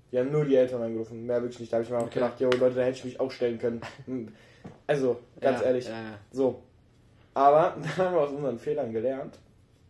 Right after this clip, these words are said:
Speaker 2: Und habt sie nicht mehr im Putzeimer versteckt, vermutlich.
Speaker 1: Nee, nee, nee. Dann haben wir angefangen, also wir sind,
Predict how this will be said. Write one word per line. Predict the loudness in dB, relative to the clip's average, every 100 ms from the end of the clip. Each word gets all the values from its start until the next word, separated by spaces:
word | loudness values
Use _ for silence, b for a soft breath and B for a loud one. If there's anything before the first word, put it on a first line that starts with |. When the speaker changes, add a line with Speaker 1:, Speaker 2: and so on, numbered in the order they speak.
| _
Speaker 2:
Und | -8 -6
habt | -6
sie | -4
nicht | -4 -4
mehr |
im | -6
Putzeimer | -6 -6 -6 -8
versteckt, | -10 -10 -10
vermutlich. | -10 -12 -14 -16 -18 -6
Speaker 1:
Nee, | 0 4
nee, | 4
nee. | 2 0 -4 -20 _ _ _ _ B B B -10
Dann | -4 -2
haben | -2
wir | -2
angefangen, | -2 -4 -6 -6 -6 -6 -10 -16 _ _ _ _ -10
also | -6
wir | -4
sind, | -4 -6